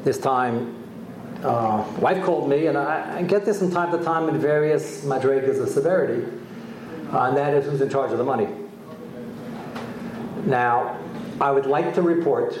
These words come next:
which I can't, that you would think the good news is that if there's plenty of money, there wouldn't be any machlekes.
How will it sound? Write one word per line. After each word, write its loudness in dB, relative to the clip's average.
which -2
I 2
can't, -2
that 4
you 4
would 4
think 2
the 2
good 2
news 2
is 4
that 0
if 0
there's 0
plenty 2
of 2
money, 2
there 4
wouldn't 2
be 4
any 2
machlekes. -2